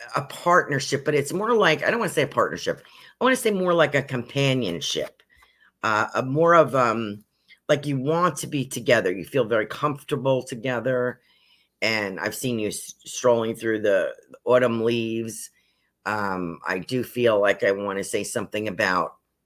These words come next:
like, a hot cider or a hot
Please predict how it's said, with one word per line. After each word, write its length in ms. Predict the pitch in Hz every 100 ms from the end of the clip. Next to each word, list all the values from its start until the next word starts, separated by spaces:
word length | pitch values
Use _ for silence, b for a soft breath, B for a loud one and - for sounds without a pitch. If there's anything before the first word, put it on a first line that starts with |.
| _ _ _ _ _ _ _ _ _ B B B B 135
like, 140 | 117
a 40 |
hot 340 | 104 151 151 -
cider 880 | - - 139 135 131 131 127 123 -
or 200 | 110 101
a 40 | 87
hot 440 | - 117 113 -